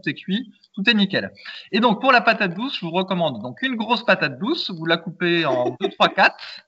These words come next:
vous la coupez en petites tranches, vous la mettez, euh, dans votre, euh, cuit vapeur avant de faire votre séance d'entraînement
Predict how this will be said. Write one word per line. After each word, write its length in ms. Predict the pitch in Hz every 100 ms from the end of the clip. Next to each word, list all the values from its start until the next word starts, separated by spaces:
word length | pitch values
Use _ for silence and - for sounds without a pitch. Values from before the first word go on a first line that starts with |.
| _
vous 60 | 147
la 80 | 156
coupez 240 | 190 220
en 100 | 185
petites 220 | 147 175
tranches, 420 | - 214 320 - - - - - 160
vous 140 | 247
la 120 | 269
mettez, 540 | 254 247 254 240 240 226
euh, 760 | 190 170 151 147 139 139 135 131
dans 200 | 127 196
votre, 340 | 214 214 -
euh, 540 | 185 170 151 143 135 139
cuit 200 | - 220
vapeur 560 | 196 185 185 175 175 180
avant 140 | 196
de 100 | 202
faire 160 | 202 175
votre 180 | 175
séance 320 | - 196 180 139
d'entraînement 680 | 147 - 120 151 254 -